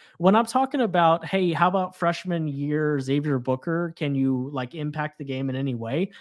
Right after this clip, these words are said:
I don't need you to have, like, sixteen points and four blocks and eight rebounds. J-, how about seven points on three of three shooting? I'd love for Xavier Booker to have, like, to not go oh for in every other category.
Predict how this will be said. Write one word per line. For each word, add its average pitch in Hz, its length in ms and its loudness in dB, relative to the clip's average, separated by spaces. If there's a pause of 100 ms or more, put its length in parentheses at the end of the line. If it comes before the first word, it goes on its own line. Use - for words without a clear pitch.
(180)
I 202 80 -2
don't 294 240 2
need 202 340 2
you 160 180 -2
to 147 280 -2
have, 160 300 0
like, 139 240 -2
sixteen 175 580 -6
points 147 460 -4
and 123 340 -4 (100)
four 160 260 0
blocks 135 480 -2
and 127 120 -4
eight 151 180 -6
rebounds. 135 600 -6 (800)
J-, 202 220 -8 (160)
how 254 160 6
about 339 240 -2
seven 262 360 2
points 220 360 4
on 196 120 4
three 226 200 -2
of 214 100 -2
three 196 180 0
shooting? 180 360 -2
I'd 185 200 2
love 240 220 -2
for 185 80 -2
Xavier 160 280 -2
Booker 143 260 -2
to 131 80 0
have, 123 280 -4 (120)
like, 123 200 -2 (100)
to 127 200 -4 (220)
not 143 200 4
go 131 240 2
oh 135 160 -2
for 208 300 -2
in 135 160 -2
every 143 300 -2
other 127 160 -2
category. 214 640 -8